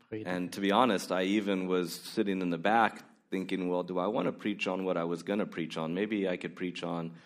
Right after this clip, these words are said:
Speaker 2: uh, Epiphany, even though it's not Epiphany yet, in the Three Kings."
Speaker 1: Und ich hab mir, ähm, auch die Frage gestellt, als ich dann hinten in meinem Büro saß, über was soll ich denn jetzt predigen?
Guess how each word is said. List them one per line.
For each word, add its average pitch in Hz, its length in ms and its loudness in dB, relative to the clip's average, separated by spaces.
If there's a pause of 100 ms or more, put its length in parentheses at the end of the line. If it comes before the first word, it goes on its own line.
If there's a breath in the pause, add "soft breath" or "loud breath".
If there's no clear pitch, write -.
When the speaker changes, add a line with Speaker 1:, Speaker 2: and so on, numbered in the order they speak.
(360 loud breath)
Speaker 2:
uh, 80 220 -4
Epiphany, 87 560 0
even 95 180 0
though 90 120 0
it's 90 140 -6
not 85 160 0
Epiphany 87 480 -4
yet, 76 240 -8
in 78 100 -6
the 78 60 -4
Three 98 240 -4
Kings." 87 680 -8 (800 soft breath)
Speaker 1:
Und 139 380 -4
ich 156 160 -4
hab 147 320 -4
mir, 147 440 0
ähm, 135 360 -4
auch 151 180 -2 (360)
die 156 60 -6
Frage 165 340 2
gestellt, 170 800 0
als 147 200 -6
ich 147 100 -8
dann 135 180 -4
hinten 156 320 -4
in 135 80 -4
meinem 127 280 -4
Büro 143 320 -2
saß, 147 480 -2 (460)
über 147 160 0
was 160 140 -2
soll 180 120 2
ich 175 100 -4
denn 156 140 0
jetzt 147 300 -4
predigen? 139 600 0